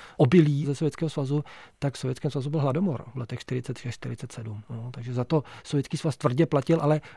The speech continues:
v rámci toho totalitního režimu to bylo úplně jedno, protože tam ta reakce lidí nehrála v tomhletom žádnou roli. A poslední věc, co bych jenom dodal, je, že americká politika vlastně tenhle problém řešila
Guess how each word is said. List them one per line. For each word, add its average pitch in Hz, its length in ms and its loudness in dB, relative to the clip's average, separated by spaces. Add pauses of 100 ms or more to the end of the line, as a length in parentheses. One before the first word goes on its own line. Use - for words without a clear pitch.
(100)
v 139 80 -4
rámci 147 240 0
toho 160 120 0
totalitního 151 400 0
režimu 147 220 0
to 160 140 0
bylo 156 180 4
úplně 156 320 4
jedno, 139 360 2
protože 127 400 -6 (120)
tam 127 200 -4
ta 131 140 4
reakce 131 440 4
lidí 135 500 0 (200)
nehrála 135 360 2
v - 80 -6
tomhletom 131 440 -4
žádnou 135 480 0
roli. 131 260 -4 (560)
A - 80 -4
poslední 190 440 2
věc, 190 200 4
co - 120 -2
bych 165 180 0
jenom 180 160 6
dodal, 147 400 2
je, 143 200 2
že 156 200 2 (280)
americká 156 500 2
politika 160 460 2
vlastně 151 300 0
tenhle 151 200 0
problém 151 340 0
řešila 160 460 0